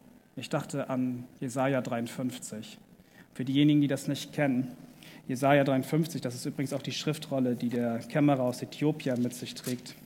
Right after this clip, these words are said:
aus der Apostelgeschichte. Aber in Jesaja dreiundfünfzig,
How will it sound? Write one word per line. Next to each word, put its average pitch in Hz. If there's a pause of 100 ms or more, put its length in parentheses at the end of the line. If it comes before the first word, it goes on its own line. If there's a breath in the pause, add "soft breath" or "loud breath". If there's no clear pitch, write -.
(1000)
aus -
der 135
Apostelgeschichte. 123 (760 loud breath)
Aber 131 (580)
in 127
Jesaja 147
dreiundfünfzig, 151